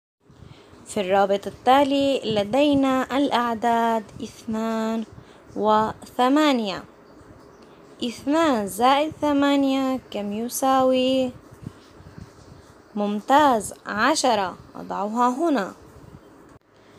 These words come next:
وفي الرابط الأخير لدينا العدد ثلاثة والعدد عشرة.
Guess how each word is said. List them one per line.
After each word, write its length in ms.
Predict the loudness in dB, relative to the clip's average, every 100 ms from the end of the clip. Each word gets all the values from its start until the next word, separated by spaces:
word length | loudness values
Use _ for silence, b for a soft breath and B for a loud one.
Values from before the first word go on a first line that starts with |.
| B B B B -20 -20 -2
وفي 300 | 0 4 4
الرابط 500 | 6 6 6 0 -4
الأخير 1000 | -6 -4 -6 -6 -10 -8 -6 -6 -6 -4
لدينا 920 | -4 -2 -2 -2 -2 -4 -2 -2 -4 -12 -20 -20 -8 -4
العدد 680 | -2 -2 0 2 2 0 -6 -20 -14 0
ثلاثة 840 | 2 4 4 2 2 2 4 0 -4 -18 -20 -20 -20 -12
والعدد 1120 | 0 2 2 0 -4 -10 -6 -4 -2 0 0 0
عشرة. 560 | -2 -2 -2 -4 -6